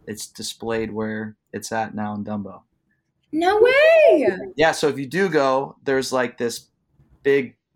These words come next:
Speaker 1: uh, stone kind of, like, plaque where it's got, like, background on the carousel. And at
Speaker 2: Yeah.
Speaker 1: the very top, it'll say, "From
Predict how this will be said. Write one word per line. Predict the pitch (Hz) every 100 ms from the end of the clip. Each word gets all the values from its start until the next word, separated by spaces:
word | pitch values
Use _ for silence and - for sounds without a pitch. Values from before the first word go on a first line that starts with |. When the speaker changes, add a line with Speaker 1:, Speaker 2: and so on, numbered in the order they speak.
| -
Speaker 1:
uh, | 127 120 117
stone | - - - 147 139 139 139 135 131 127
kind | 131 127
of, | 120
like, | 110 101 _
plaque | - 135 131 135 147 - 107
where | 127 120
it's | 117 -
got, | 127 123 113 107 _
like, | 110 107 -
background | 120 117 - 139 139 143 139
on | 123 123 120 120 113 110
the |
carousel. | 113 123 123 123 139 143 170 - -
And | 131
at | -
Speaker 2:
Yeah. |
Speaker 1:
the | 254 131
very | 135 139
top, | - 135 131 -
it'll | 117
say, | 113 - 120 117
"From | 113 - 131 127 123 123 123 120